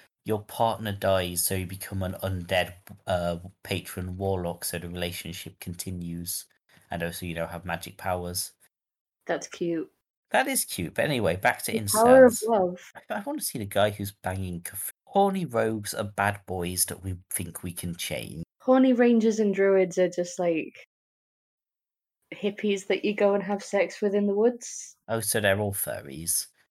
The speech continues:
Speaker 2: Only the druids are furries.
Speaker 1: Horny fighters are, like, the, the initial partner in rom-coms, the one who's, like, not got anything wrong with them, but is just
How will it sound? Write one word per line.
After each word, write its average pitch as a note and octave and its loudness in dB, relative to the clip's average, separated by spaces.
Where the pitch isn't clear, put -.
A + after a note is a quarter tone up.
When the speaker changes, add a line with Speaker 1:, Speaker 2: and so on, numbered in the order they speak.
Speaker 2:
Only E4+ 10
the F#4 10
druids B3 6
are F#3+ 2
furries. D#3 -2
Speaker 1:
Horny C4 0
fighters E3 -2
are, A2+ -2
like, A2+ 0
the, D3 2
the C3+ -2
initial C3+ 0
partner A#2 2
in G#2+ 0
rom-coms, F#2 0
the G2 -4
one G#2 2
who's, G#2 -2
like, F#2 -2
not C3+ 0
got D#3 4
anything B2 0
wrong A#2+ 2
with C3+ -4
them, C3+ 4
but A#2 -4
is G2 -2
just G#2 -6